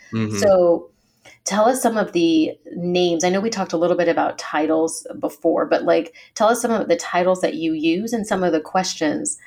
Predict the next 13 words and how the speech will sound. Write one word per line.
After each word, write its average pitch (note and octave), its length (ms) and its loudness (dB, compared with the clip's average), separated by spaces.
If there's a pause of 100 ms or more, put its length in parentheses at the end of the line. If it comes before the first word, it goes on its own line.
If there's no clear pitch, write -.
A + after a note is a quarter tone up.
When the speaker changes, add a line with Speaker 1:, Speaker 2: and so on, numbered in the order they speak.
(220)
Speaker 2:
that D#3 360 -2
you, E3 180 0
you F3 140 -4
tend A#3+ 240 -4
to A#3+ 80 2
get F#3 160 -4
the D#3 80 2
most D3 600 -2
in D#3 100 -10
these D3+ 180 -6
Clubhouse - 400 -8
spaces. - 500 -10
Speaker 1:
Yeah. C3+ 380 2